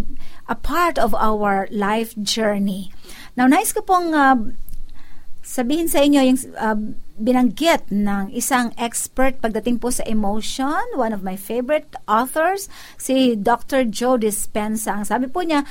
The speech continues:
"The end product of every experience is an emotion." Yun daw po yung end pa-, product of every experience is an emotion. Di po ba? Tama nga naman. Halimbawa, nag-work ka ngayon.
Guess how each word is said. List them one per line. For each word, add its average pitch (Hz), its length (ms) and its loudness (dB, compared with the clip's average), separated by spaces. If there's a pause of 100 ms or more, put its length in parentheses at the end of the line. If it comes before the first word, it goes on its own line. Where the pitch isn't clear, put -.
(220)
"The 254 160 0
end 320 320 2
product 285 640 2
of 233 320 2
every 240 400 -2
experience 208 1400 -4
is 214 400 2
an 240 240 2
emotion." 202 800 -2
Yun 254 160 2
daw 277 80 2
po 277 160 2
yung 262 160 2
end 262 320 4
pa-, 220 240 4
product 240 480 2
of 214 240 2 (640)
every 285 400 2
experience 233 1120 0
is 247 160 2
an - 160 0
emotion. 220 480 0
Di 415 80 8
po 359 160 4
ba? 381 160 2 (160)
Tama 311 240 2
nga 427 240 -2
naman. 214 320 -2 (320)
Halimbawa, 285 480 2
nag-work 233 560 2
ka 240 80 0
ngayon. 226 640 0